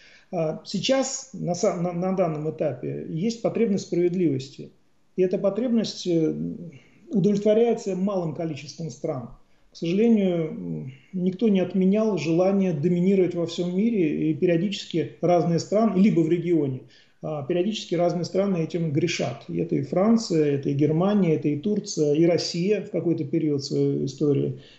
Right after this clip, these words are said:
и Китай, и С Ш А, и Израиль, и так далее. То есть, в принципе, м, акторов, которые, э, отрабатывают эту модель, их достаточно много.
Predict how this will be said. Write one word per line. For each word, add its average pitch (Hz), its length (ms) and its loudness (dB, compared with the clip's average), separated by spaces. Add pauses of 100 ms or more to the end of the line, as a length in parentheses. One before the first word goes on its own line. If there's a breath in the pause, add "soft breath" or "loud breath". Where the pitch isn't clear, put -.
(140 loud breath)
и 165 760 4
Китай, 196 520 2
и - 20 2
С - 180 -6
Ш - 220 -6
А, 196 380 0 (100)
и 165 280 -2
Израиль, 180 600 4
и 160 40 2
так 185 200 0
далее. 139 360 -2 (260 loud breath)
То 185 60 2
есть, - 240 -4
в - 20 -20
принципе, 220 760 0
м, 87 280 -8 (160)
акторов, 202 460 -4
которые, 170 480 2
э, 156 200 -4
отрабатывают 160 800 -2
эту 165 180 -4
модель, 202 440 0
их 160 80 -2
достаточно 208 540 0
много. 160 460 0